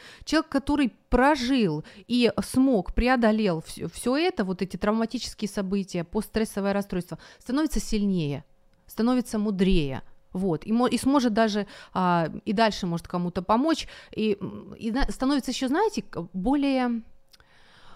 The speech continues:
а, сейчас я вам скажу, а, более сопереживающим и сочувствующим другим. То есть это,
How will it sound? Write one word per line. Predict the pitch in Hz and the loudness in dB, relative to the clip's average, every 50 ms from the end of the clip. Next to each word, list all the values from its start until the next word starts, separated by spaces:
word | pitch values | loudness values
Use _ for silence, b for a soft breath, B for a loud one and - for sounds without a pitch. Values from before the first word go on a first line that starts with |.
| b b | b b
а, | b - 180 185 180 175 | b -4 -4 -2 -2 -4
сейчас | - - 202 - - | -4 -6 -8 -6 -6
я | 196 | -6
вам | 190 185 | -6 -6
скажу, | - - - 202 196 190 175 156 147 - - - - - | -8 -6 -6 -6 -6 -6 -8 -10 -10 -12 -14 -18 -16 -12
а, | - 170 170 170 165 165 160 160 - - | -8 -8 -6 -6 -6 -6 -6 -8 -8 -8
более | 175 185 226 226 233 220 | -4 -2 0 0 0 0
сопереживающим | - - 226 208 - 214 208 214 202 - 226 208 262 277 269 226 196 - - 175 170 175 | -2 -4 -8 -6 -4 -4 -2 -2 -2 -4 -4 -2 0 0 2 2 0 0 -2 -2 -2 -2
и | |
сочувствующим | 165 - 185 175 - - 214 - - - 170 165 - - 165 160 | -2 -4 -6 -8 -6 -6 -6 -6 -6 -8 -8 -8 -6 -6 -6 -6
другим. | 156 165 165 160 160 160 123 - - - 175 - - b b b b b b b b b | -6 -6 -8 -10 -8 -10 -10 -10 -10 -12 -16 -20 -20 b b b b b b b b b
То | 233 | 0
есть | 233 - - - - | 0 0 0 0 2
это, | 277 277 277 277 254 233 214 | 2 2 2 2 -2 -2 -2